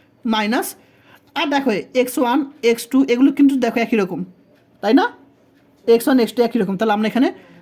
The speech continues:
মাইনাস এ, তাহলে এখানে এ, আবার এক্স, এগুলো দেখো এক্স নট কিন্তু ফিক্সড, অর্থাৎ এক্স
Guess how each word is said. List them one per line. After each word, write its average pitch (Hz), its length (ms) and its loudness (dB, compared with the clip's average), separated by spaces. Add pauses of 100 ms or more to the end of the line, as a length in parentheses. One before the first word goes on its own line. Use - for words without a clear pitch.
(140)
মাইনাস 226 240 -2 (240)
এ, 202 40 0 (2000)
তাহলে 202 200 -4
এখানে 233 160 -2 (320)
এ, - 20 -2 (1400)
আবার 190 200 -2 (800)
এক্স, 247 140 -4 (200)
এগুলো 233 240 2
দেখো 233 160 -4 (240)
এক্স 240 180 -4
নট 269 140 0
কিন্তু 277 220 4
ফিক্সড, - 260 0
অর্থাৎ 220 180 -6 (120)
এক্স 233 120 -6